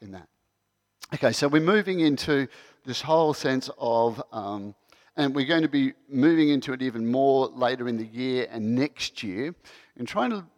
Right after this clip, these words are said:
put into some place, uh, to, to put into place some spiritual disciplines, some things within our lives that you can choose to say, "Hey, yeah, I want to grow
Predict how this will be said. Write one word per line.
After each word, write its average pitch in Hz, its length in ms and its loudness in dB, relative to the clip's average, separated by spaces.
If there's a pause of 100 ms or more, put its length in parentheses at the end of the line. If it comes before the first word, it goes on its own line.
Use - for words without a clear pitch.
put - 180 -6
into 180 460 2
some 147 240 -6
place, 131 500 -2 (360)
uh, 120 240 0
to, 139 180 -4
to - 140 -14
put 185 180 -8
into 127 560 -2
place 120 460 -4 (240)
some 113 420 -4 (1700)
spiritual 170 600 0
disciplines, 127 680 -4
some 104 160 -10
things 180 300 -4
within 131 260 -6
our 117 120 0
lives 113 320 0
that - 160 -10
you 185 160 -6
can 135 240 -4
choose 131 380 -4
to 104 80 -18
say, 117 240 -6
"Hey, 131 140 -8
yeah, 131 160 -4
I 117 40 -2
want 131 220 -8
to 139 180 -2 (640)
grow 120 920 2